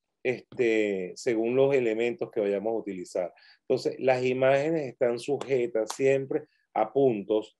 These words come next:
a líneas, a formas, a colores, ¿ok? Este, estos elementos nos van a representar cosas que existen o que tal vez no existen.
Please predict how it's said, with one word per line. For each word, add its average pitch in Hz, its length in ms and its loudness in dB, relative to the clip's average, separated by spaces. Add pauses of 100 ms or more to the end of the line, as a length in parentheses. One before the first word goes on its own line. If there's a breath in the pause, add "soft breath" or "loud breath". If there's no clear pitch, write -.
(140)
a 101 120 0
líneas, 113 840 -2
a 90 140 -6
formas, 117 720 0
a 113 160 -2
colores, 113 720 2 (320)
¿ok? 127 120 0 (440 loud breath)
Este, 131 380 2
estos 165 280 4
elementos 147 600 4 (960)
nos 131 240 2
van 123 160 6
a 143 40 8
representar 117 640 0
cosas 135 320 -4
que 120 100 -8
existen 151 480 -6
o 123 80 -6
que 110 120 -4
tal 156 300 4
vez 98 180 -2
no 104 120 -2
existen. - 580 -14